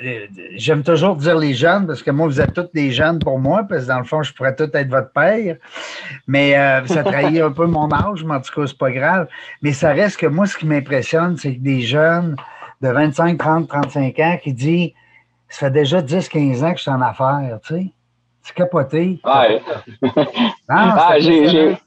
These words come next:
Speaker 2: j'ai, c'est, puis on, on, faut le dire, tu sais, j'ai, j'ai beau avoir, ça fait dix, quinze ans, j'ai pas toujours eu ça facile. Euh, même
Speaker 1: Non.
Speaker 2: si mon père est entre-,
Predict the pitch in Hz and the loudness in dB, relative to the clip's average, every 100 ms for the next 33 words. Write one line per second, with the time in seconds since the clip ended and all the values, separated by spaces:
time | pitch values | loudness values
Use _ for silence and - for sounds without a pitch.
0 | _ - _ _ _ _ _ - - - | _ -20 _ _ _ _ _ 0 0 0
1 | - 151 151 156 - 139 - 190 185 139 | 2 4 6 6 4 4 4 4 6 6
2 | 180 180 135 170 139 127 117 113 117 139 | 6 6 6 4 6 6 4 4 2 4
3 | 151 185 180 151 - 135 139 151 - 127 | 6 6 6 4 4 4 4 4 0 0
4 | 139 135 160 156 151 135 123 135 160 175 | 2 4 2 2 2 4 4 4 2 0
5 | - _ _ _ 175 - 170 156 170 156 | -4 _ _ _ -2 0 0 2 2 4
6 | 160 151 165 - 165 143 151 131 - 151 | 4 4 2 0 -2 0 -2 -2 -2 0
7 | 170 175 170 - _ 117 117 120 165 170 | 2 2 0 -4 _ -2 0 0 0 2
8 | 139 170 147 143 156 156 139 147 139 135 | 2 2 0 0 0 0 0 0 -2 -2
9 | 143 | -4